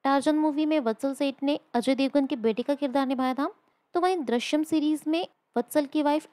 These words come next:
इशिता दत्ता ने अजय देवगन की बेटी का रोल निभाया था। ऐसे में ये दोनों फैमिली फ्रेंड्स और दोस्त ने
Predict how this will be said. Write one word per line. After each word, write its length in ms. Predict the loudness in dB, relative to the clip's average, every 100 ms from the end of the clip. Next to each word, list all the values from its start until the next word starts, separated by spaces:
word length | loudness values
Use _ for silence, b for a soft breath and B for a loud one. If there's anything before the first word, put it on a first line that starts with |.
| -6
इशिता 260 | 0 2 2
दत्ता 340 | 2 0 -2
ने 160 | -2 -4 _ _ 0
अजय 200 | 2 2
देवगन 320 | 2 -2 -2
की 100 | 0
बेटी 240 | 0 0
का 100 | 0
रोल 160 | 2 2
निभाया 260 | 0 -2
था। 220 | -2 -6 -8 _ _ -6
ऐसे 220 | -6 -4
में 120 | -2
ये 340 | -2 0 -2 -6 -6
दोनों 260 | 0 0 0
फैमिली 380 | -2 -2 0 -2
फ्रेंड्स 400 | 0 -2 -2 -6 -4
और 160 | -2
दोस्त 380 | 0 -2 -2 -2
ने 180 | 0